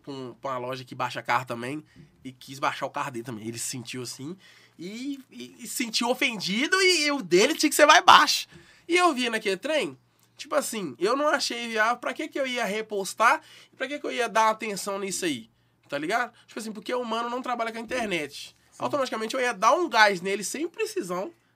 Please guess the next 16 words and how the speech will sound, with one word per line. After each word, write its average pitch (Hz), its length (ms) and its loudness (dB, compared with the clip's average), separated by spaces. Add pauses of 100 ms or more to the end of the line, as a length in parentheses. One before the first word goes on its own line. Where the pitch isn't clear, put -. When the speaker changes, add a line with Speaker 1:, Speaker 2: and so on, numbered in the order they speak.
(120)
Speaker 1:
entendeu? 151 520 -4 (360)
Eu 226 320 2
guardei 214 380 6
pra 208 160 2
mim 214 140 0
mesmo 208 500 4 (120)
e, 285 220 0
tipo 392 140 -6
assim, 277 200 -2
fiquei 196 220 -4
de 190 120 -8
boa, 349 340 0 (460)
tá 160 100 -2
ligado? 214 380 0
Eu 220 120 2
só, 240 180 0